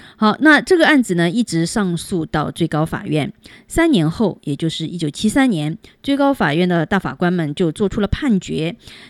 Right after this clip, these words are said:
将堕胎定义为一项宪法保障的人权，所以就裁定了德州政府是败诉了。同时呢，也废除了禁止堕胎的法律。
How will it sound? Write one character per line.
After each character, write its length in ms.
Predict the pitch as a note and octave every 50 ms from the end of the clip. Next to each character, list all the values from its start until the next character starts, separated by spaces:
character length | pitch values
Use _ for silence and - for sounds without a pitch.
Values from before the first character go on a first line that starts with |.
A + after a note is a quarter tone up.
| _ -
将 340 | - D4 C#4 C#4 C4+ G3+ - -
堕 180 | - D4+ A#3
胎 300 | F#3 - - G#3+ F#3+ G3
定 260 | G3 - - C#4 A#3 G#3
义 80 | F#3
为 180 | E3 D#3+ E3 E3
一 120 | - F3
项 240 | E3 - G3 F#3 E3+
宪 200 | - - C4+ A3
法 200 | F#3 F3+ D#3 D#3+
保 240 | - - C#3 - -
障 280 | - - C#4+ B3+ G#3+
的 120 | F3+ D#3+ D3+
人 200 | C#3 D3 D3+ F3+
权， 360 | - - E3+ C#3+ D3 D#3+ - _ _ _ _ _ - - - - - _ -
所 180 | F#3 - A3
以 120 | C#4 C4 F3+
就 120 | G3 G3+
裁 240 | G3 - - C#3+ E3
定 200 | F#3 D#4+ D4+ C4
了 100 | G3+ D#3+
德 180 | - D#3 D#3
州 200 | F3+ - A3+ A3
政 240 | A3 - D#4+ C#4 A3+
府 180 | - - B2+ C3
是 300 | - - F3+ E3 D3 C#3
败 240 | - C#4+ B3+ G#3 F3
诉 240 | - - C4 A3+
了。 160 | E3+ D3+ - - - - - - - - - - _ -
同 200 | - - A3 C#4+
时 100 | - C4
呢， 160 | G#3+ G#3 G3+
也 160 | F#3+ F3 E3
废 300 | E3 - - F3 - -
除 340 | - - - - - - -
了 220 | G3 A3+ F#3 - _ - -
禁 240 | - C4+ B3 G#3
止 140 | E3+ - C3+
堕 200 | - - F3 E3
胎 200 | D#3 - - F3
的 80 | F#3 F#3+
法 220 | - - - -
律。 220 | C#3+ E3 E3+ -